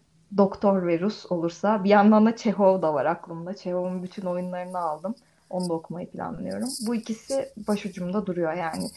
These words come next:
Diğer, e, kurgu dışı kitapların arasında kurgu olan sadece bunlar var.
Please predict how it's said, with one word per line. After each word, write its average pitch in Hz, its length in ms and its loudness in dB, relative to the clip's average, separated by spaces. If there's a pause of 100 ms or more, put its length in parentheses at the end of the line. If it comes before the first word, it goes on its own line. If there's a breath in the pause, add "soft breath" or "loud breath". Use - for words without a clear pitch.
(360 soft breath)
Diğer, 196 500 6
e, 180 760 -6 (240)
kurgu 202 320 0
dışı 208 260 -2
kitapların 180 480 -4
arasında 214 480 -4
kurgu 185 360 -6
olan 190 220 0
sadece 208 420 -6
bunlar 170 280 -6
var. - 420 -14